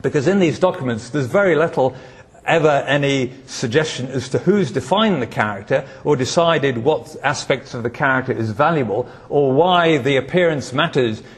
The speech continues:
particularly in this place and, and in what way. Um, rats.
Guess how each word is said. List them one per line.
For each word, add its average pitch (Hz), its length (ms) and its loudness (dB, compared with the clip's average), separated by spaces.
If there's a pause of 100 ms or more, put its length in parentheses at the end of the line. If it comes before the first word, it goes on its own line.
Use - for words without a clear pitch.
(140)
particularly 123 680 0
in 123 120 -2
this 110 180 -4
place 135 360 -2
and, 127 100 -4
and 120 240 -2
in 117 160 -2
what 123 200 0
way. 120 360 0 (380)
Um, 113 520 0 (1120)
rats. 120 640 -4